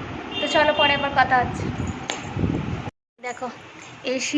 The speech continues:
লাগাতে এসছে, এসিটা লেগেছে, ওপরে ছাদের কাজটা হচ্ছে। আর কি অবস্থা ঘরে, ধুলো ধালা অবস্থা। এগুলো আবার এসি পরিষ্কার করে, এসি গেলে লাগিয়ে এগুলো পরিষ্কার করতে হবে। তো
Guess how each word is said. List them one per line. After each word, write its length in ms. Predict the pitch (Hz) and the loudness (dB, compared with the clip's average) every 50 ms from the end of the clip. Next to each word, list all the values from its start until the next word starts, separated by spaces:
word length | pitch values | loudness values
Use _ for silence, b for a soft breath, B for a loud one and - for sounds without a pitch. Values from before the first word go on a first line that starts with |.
| 285 285 | 6 6
লাগাতে 300 | 269 262 277 277 277 294 285 285 | 6 6 4 2 2 2 2 0
এসছে, 280 | 285 - - - - 311 311 294 | 0 -4 -8 -6 -2 0 2 2
এসিটা 340 | 269 - - 294 294 294 294 277 269 | 0 2 0 0 2 2 2 2 2
লেগেছে, 360 | 254 254 262 269 269 - 320 330 349 311 254 | 0 0 0 0 0 2 2 2 2 2 0
ওপরে 220 | 226 - 247 254 254 254 | -2 -2 -2 -2 -4 -2
ছাদের 280 | 254 247 226 226 240 247 - | -2 -2 -2 -2 -2 -2 0
কাজটা 320 | 247 233 226 - - - 254 247 247 | 0 0 0 -2 -4 -6 -4 -4 -4
হচ্ছে। 260 | 233 226 - - - 285 269 | -6 -8 -8 -6 -2 0 0
আর 80 | 254 240 220 214 214 214 - - - - - - | 0 0 0 -2 -4 -6 -10 -16 -18 -18 -14 -6
কি 60 | - 285 233 - | -2 0 0 0
অবস্থা 320 | - 226 220 - - 269 247 233 | -2 -4 -10 -6 -4 -6 -6 -4
ঘরে, 200 | 202 220 208 208 202 202 196 | -6 -6 -6 -6 -6 -8 -10
ধুলো 300 | - - 220 214 220 226 262 262 214 | -12 -10 -6 -4 -2 -2 -2 -2 -4
ধালা 220 | 196 220 214 226 254 247 233 | -6 -6 -4 -4 -4 -4 -4
অবস্থা। 320 | 214 233 233 - - - 277 269 | -6 -8 -10 -8 -4 -2 0 0
এগুলো 160 | 240 226 220 220 226 | 0 0 0 0 0
আবার 140 | 233 226 233 226 | 0 0 -2 -2
এসি 160 | - - - 226 - - - | -6 -8 -10 -12 -10 -4 -2
পরিষ্কার 360 | 254 240 226 - - 254 240 233 - | 0 0 0 -2 -4 -4 -4 -2 -2
করে, 120 | 254 254 269 240 | 0 0 0 0
এসি 180 | 220 - - 240 226 | 0 -2 -6 -2 0
গেলে 180 | 240 233 233 247 262 254 | 2 4 4 4 4 4
লাগিয়ে 280 | 233 226 214 226 240 269 254 | 2 0 0 0 2 2 2
এগুলো 160 | 226 208 214 214 208 208 | 2 0 -2 -4 -4 -6
পরিষ্কার 320 | 196 196 - - 214 202 - - | -6 -8 -6 -6 -8 -8 -8 -10
করতে 220 | 208 208 - 214 214 | -12 -12 -10 -10 -8
হবে। 160 | 202 104 110 131 - B B B B B B B B B B B B B B B B B - - | -8 -10 -10 -16 -20 B B B B B B B B B B B B B B B B B -14 -6
তো 60 | - | -2